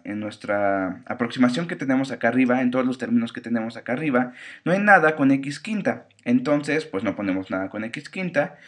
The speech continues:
Y sin embargo, sí hay con x sexta, que es este de aquí y este de acá. Entonces, ambos son negativos, por lo tanto voy a poner un signo de menos. Paréntesis, ¿quién? Pues x sexta entre tres factorial.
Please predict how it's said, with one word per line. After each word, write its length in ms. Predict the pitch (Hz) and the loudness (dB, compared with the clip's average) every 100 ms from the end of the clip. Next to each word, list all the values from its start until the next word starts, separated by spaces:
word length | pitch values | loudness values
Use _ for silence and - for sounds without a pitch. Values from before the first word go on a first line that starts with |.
| - - - | -20 -20 -4
Y 80 | 143 | -4
sin 160 | 147 185 | 0 2
embargo, 320 | 196 196 196 | 6 6 4
sí 140 | 196 | 0
hay 180 | 175 175 | 0 0
con 180 | 170 156 | -2 0
x 240 | 143 151 | 0 -2
sexta, 380 | - 180 - 120 | -2 -2 -2 -4
que 80 | 123 | -2
es 160 | 123 - | -4 -6
este 240 | 151 165 | -4 -2
de 60 | 143 | -4
aquí 400 | 139 139 185 - _ _ | 0 0 0 -10 _ _
y 220 | 98 98 101 | -10 -4 -6
este 240 | 113 120 | -4 -2
de 80 | 127 | -2
acá. 400 | 127 190 170 - - - - | 2 -2 -2 -16 -20 -20 -6
Entonces, 640 | 123 123 160 147 123 - - | -2 0 0 0 -4 -8 0
ambos 300 | 175 190 185 | 2 2 -2
son 100 | 156 | -2
negativos, 540 | 147 143 147 139 - | 0 0 0 -2 -4
por 120 | 110 | -8
lo 60 | 101 | -2
tanto 220 | 113 120 | -2 -2
voy 100 | 104 | -6
a 80 | 101 | -4
poner 180 | 101 101 | -6 -6
un 80 | |
signo 280 | - 98 107 | -8 -10 -4
de 100 | 131 | -4
menos. 540 | 180 190 139 165 - - - - _ - | 0 2 2 -2 -8 -20 -20 -20 _ 4
Paréntesis, 760 | 139 196 196 170 - 170 170 | 4 4 0 -4 -6 -6 -8
¿quién? 480 | - - 208 151 - - - - | -10 -2 -2 -2 -8 -20 -20 -4
Pues 220 | 117 123 | -2 0
x 320 | 131 143 160 - | 0 -2 -4 0
sexta 300 | 151 - 131 | -2 0 -4
entre 180 | 123 | -4
tres 220 | - 104 - | -8 -10 -6
factorial. 680 | 120 156 170 170 151 208 | -6 -2 2 4 2 0